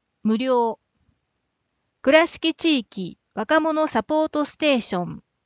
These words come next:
通称サポステは、中学校卒業後、様々な要因で無業状態にある若者の職業的自立、復学を含むを支援する機関です。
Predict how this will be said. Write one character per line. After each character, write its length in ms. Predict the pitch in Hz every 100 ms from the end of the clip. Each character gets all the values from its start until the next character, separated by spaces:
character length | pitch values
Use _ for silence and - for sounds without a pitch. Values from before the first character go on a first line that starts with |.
| _ _
通 280 | 294 330
称 340 | 330 311 285 269
サ 180 | - 233
ポ 180 | 277
ス 120 | 269 -
テ 140 | 240
は、 300 | 226 214 214 _ _ _ _ _
中 280 | - 311 339
学 180 | 359 349 _
校 200 | 226 202
卒 340 | - 190 -
業 280 | 220 214 208
後、 300 | 196 190 196 _ _
様 340 | _ 240 269 349
々 240 | 359 294
な 160 | 233 202
要 340 | 196 208 233
因 300 | 233 226 214
で 220 | 208 202 -
無 200 | 196 220
業 280 | 302 349 330
状 240 | 330 320
態 320 | - 220 196
に 160 | 185 185
あ 140 | 214
る 220 | 202 - - _ _
若 260 | 214 285 302
者 260 | 277 262
の 260 | 233 226 233 _
職 360 | - 226 - 339
業 260 | 330 339
的 280 | 339 311 285
自 140 | 233 240
立、 440 | 233 - 220 226 _ _ _ _ _
復 300 | - 226 320
学 360 | 311 302 - 277
を 60 | 254
含 340 | 240 226 254
む 200 | 185 - _ _
を 160 | 285 320 - _
支 200 | - 339
援 220 | 311 233
す 160 | -
る 140 | 196 175
機 140 | -
関 280 | - 254 196
で 140 | -
す。 240 | - -